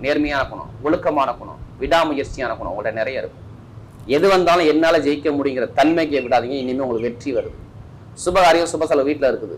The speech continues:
வண்டி வாகனம் வாங்குற யோகம், யோகம் வருது. அதே மாதிரி வேலை உத்தியோகம் நிரந்தரமா அமையுது. வேலை உத்தியோகத்தை மாத்துவீங்க. அரசியல், அரசாங்க சாதன சில ஒரு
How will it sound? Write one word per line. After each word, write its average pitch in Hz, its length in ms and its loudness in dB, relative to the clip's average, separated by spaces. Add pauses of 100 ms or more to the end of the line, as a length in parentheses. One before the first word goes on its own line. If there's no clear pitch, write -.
வண்டி 151 280 2
வாகனம் 127 260 2
வாங்குற 123 260 0
யோகம், 110 480 -4
யோகம் 123 240 -2
வருது. 95 220 -6 (480)
அதே 135 140 6
மாதிரி 165 180 2
வேலை 180 220 6
உத்தியோகம் 139 300 0
நிரந்தரமா 139 380 2
அமையுது. 117 300 -4
வேலை 151 180 6
உத்தியோகத்தை 135 260 -2 (100)
மாத்துவீங்க. 123 500 -2
அரசியல், 139 360 2
அரசாங்க 135 380 2
சாதன 113 240 -2
சில 117 140 -4
ஒரு 113 80 -4